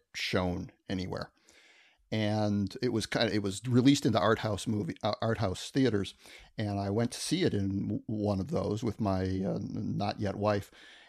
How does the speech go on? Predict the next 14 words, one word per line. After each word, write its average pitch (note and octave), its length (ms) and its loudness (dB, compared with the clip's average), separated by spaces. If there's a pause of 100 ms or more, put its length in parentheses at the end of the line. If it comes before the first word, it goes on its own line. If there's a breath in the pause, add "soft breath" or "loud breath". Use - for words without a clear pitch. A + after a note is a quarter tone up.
(200 soft breath)
And A#2+ 460 2 (180)
so D#3+ 260 6
this D3 180 4
was C3+ 160 0
a A2 120 -2
single C#3+ 520 6
screen B2 800 2 (120)
old A#2+ 340 4
movie A#2 340 6
palace F#2+ 480 0
that - 120 -6
was - 100 -12
kind - 180 -6
of D#3+ 60 -6